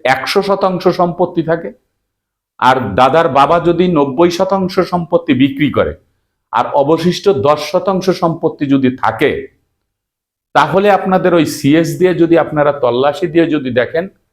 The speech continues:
যে দাদার বাবা দলিল মূলে বা সিএস খতিয়ান মূলে নব্বই শতাংশ সম্পত্তি বিক্রি করেছে,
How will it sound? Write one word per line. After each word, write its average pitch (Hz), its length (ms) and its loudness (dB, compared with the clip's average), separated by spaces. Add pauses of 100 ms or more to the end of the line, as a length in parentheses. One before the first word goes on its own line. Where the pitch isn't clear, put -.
(680)
যে 117 260 0
দাদার 139 360 4
বাবা 151 300 2 (680)
দলিল 151 460 2
মূলে 185 260 2 (960)
বা 117 120 0
সিএস 160 360 2
খতিয়ান 175 400 0
মূলে 170 220 0
নব্বই 151 380 0
শতাংশ 165 380 -2 (120)
সম্পত্তি 160 400 -2
বিক্রি 147 320 -6
করেছে, 165 340 0